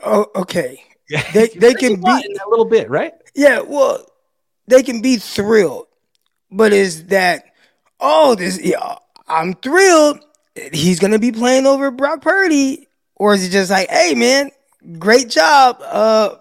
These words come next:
Speaker 1: Brock, <laughs> come in here right now as soon as training camp starts"? So, uh, it's still, to me, the biggest question is, uh, does it, is there anything that he can do that moves the needle? And I just don't think so.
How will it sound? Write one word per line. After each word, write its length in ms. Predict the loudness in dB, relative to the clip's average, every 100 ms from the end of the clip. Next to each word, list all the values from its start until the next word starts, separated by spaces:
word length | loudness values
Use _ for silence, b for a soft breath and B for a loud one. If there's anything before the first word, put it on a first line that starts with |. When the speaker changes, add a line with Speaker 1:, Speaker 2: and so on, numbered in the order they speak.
| -6
Speaker 1:
Brock, 420 | 0 2 0 -6
<laughs> 120 | -4
come 180 | -2 -2
in 140 | -2
here 260 | 0 0 0 2
right 220 | 0 2
now 300 | 0 0 0
as 140 | 0
soon 140 | -2 -4
as 100 | -4
training 280 | -2 -4 -4
camp 240 | -6 -6
starts"? 340 | -4 -4 -4
So, 140 | -2 -2 -2 B B
uh, 140 | -2 0
it's 160 | -2 -4
still, 380 | -2 0 0 -2 B B
to 80 | -8
me, 100 | -6
the 120 | -6
biggest 360 | -4 -4 -4 -6
question 400 | -6 -6 -6 -6
is, 240 | -8 -8 -14 B B B -10
uh, 80 | -8 -10 -6
does 240 | -2 0 -2
it, 300 | -6 -8 _ b -16
is 240 | -6 -2
there 120 | 0
anything 380 | 0 -4 -4 -4
that 120 | -2
he 120 | -2 -4
can 120 | -4
do 120 | -2
that 180 | -2 -6
moves 480 | -6 -2 0 -2 -2
the 140 | -2
needle? 520 | -2 0 0 -4 -10 _ -6
And 140 | -6 -4
I 180 | -4 -4
just 360 | -2 -8 -8 -6
don't 300 | -4 -4 -6
think 180 | -10 -8
so. 360 | -6 -8 -10